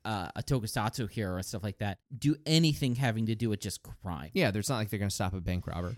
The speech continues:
Speaker 1: No, they, they stop, like, an evil organization. They
Speaker 2: Yeah.
Speaker 1: stop this because it's like, uh, in a,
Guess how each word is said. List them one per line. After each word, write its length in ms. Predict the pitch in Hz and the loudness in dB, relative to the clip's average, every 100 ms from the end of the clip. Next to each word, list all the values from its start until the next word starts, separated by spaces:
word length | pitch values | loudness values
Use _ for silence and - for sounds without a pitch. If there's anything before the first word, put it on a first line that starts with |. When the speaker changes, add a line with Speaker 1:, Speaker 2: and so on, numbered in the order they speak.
| - | -2
Speaker 1:
No, 220 | 143 117 | 0 2
they, 280 | 131 160 170 | 4 2 2
they 240 | 143 143 160 | 0 0 0
stop, 380 | - 147 123 127 | 2 2 2 0
like, 160 | 110 | -4
an 80 | 117 | -4
evil 200 | 117 117 | -4 -2
organization. 680 | 104 95 95 175 127 - 73 | -2 -2 0 0 0 -4 -8
They 100 | 110 | -4
Speaker 2:
Yeah. 160 | 196 | -2
Speaker 1:
stop 160 | 127 - | -2 -2
this 280 | 180 139 - | -2 -2 -2
because 360 | 120 - 120 | -6 -4 -2
it's 160 | 110 - | -2 -4
like, 240 | 117 101 - _ - | -4 -6 -10 _ -8
uh, 280 | 104 80 65 _ _ - | -6 -6 -10 _ _ -4
in 140 | 160 | -2
a, 80 | 123 | -2